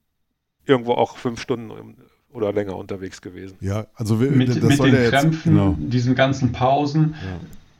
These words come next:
Speaker 3: Thomas hat's angesprochen, Fußbrand. Also hatte ich zum ersten Mal in der Form auch.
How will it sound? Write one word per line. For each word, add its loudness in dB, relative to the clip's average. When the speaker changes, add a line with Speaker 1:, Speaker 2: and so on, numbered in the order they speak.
Speaker 3:
Thomas 0
hat's -2
angesprochen, 0
Fußbrand. 0
Also -2
hatte 0
ich -2
zum 0
ersten -2
Mal 0
in 0
der 0
Form -2
auch. -2